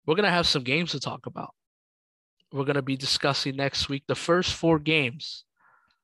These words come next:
of the regular season between the Rockies and Dodgers.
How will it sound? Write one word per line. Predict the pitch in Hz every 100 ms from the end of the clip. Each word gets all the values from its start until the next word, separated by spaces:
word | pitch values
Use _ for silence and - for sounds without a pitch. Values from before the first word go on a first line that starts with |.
| _ _ _ _ -
of | 123
the | 127
regular | 147 147 147
season | 127 151 147 131
between | 123 - 139 131
the | 120
Rockies | 135 139 - 127 123
and | 117
Dodgers. | 131 139 123 85 87 -